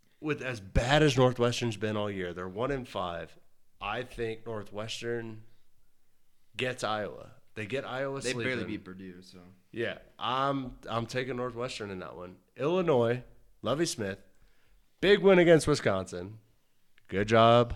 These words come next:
Speaker 1: Lovie Smith. Going to West Lafayette to play Purdue at night, or during the day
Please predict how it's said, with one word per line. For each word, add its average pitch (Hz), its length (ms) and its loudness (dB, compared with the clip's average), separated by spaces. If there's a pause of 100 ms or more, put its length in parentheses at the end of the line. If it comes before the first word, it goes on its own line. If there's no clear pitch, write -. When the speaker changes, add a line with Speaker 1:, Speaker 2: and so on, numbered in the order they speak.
(140)
Speaker 1:
Lovie 87 300 -2
Smith. 90 280 -4 (1200)
Going 120 680 -2 (1200)
to 170 260 4
West 143 340 6
Lafayette 127 800 0
to 113 120 -12
play 104 240 -2
Purdue 98 520 -2 (1600)
at 127 220 -4
night, 107 260 -6 (760)
or 110 240 -4
during 127 320 0
the 151 80 -4
day 113 640 -2